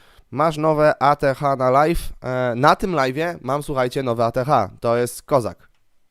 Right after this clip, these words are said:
Właśnie, po co kupować krypto? Myślę, że lepiej poczekać na korektę i wtedy uderzyć. Wszyscy czekają na korektę. Przy sześćdziesięciu też czekali na korektę, przy pięćdziesięciu też czekali na korektę, przy dwudziestu też będą czekać na korektę. Więc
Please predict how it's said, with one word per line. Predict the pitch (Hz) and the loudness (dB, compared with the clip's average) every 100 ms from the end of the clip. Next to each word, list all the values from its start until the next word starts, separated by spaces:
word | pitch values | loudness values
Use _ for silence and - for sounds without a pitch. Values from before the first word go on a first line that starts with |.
| _ _ - - - | _ _ -18 -18 -6
Właśnie, | 107 131 117 | -2 -2 -2
po | 160 | -4
co | 160 | -2
kupować | 151 151 156 143 | -4 0 0 0
krypto? | - 151 - | -2 -6 -4
Myślę, | 139 139 | -6 -6
że | 135 | -6
lepiej | 135 139 | -6 -6
poczekać | 131 139 | -6 -4
na | 135 | -4
korektę | 139 147 - 135 | -2 -4 -4 -6
i | |
wtedy | - 135 | -4 -4
uderzyć. | 131 139 113 - - | -2 -4 -6 -16 -20
Wszyscy | - 165 - 156 | -14 -12 -12 -12
czekają | 160 156 151 | -6 -4 -4
na | 147 | -4
korektę. | 147 160 - 123 - - - - | -4 -4 -4 -8 -8 -16 -20 -20
Przy | 139 | -14
sześćdziesięciu | 147 147 147 143 135 | -12 -10 -10 -10 -10
też | 156 | -8
czekali | 175 175 170 | -8 -6 -6
na | 160 | -6
korektę, | 165 165 165 156 | -6 -6 -6 -8
przy | - - | -8 -10
pięćdziesięciu | 139 135 165 156 | -10 -8 -10 -10
też | 151 - | -12 -14
czekali | 147 147 139 | -8 -6 -6
na | |
korektę, | 143 139 135 131 | -6 -6 -6 -8
przy | - 151 | -8 -8
dwudziestu | 151 165 170 180 | -4 -2 -2 -2
też | 214 214 | -2 2
będą | 180 131 | 0 0
czekać | 117 110 110 | -6 -8 -8
na | 101 | -10
korektę. | - 95 82 - 80 _ _ - - - - | -8 -10 -10 -16 -20 _ _ -20 -20 -18 -10
Więc | 123 - | -10 -12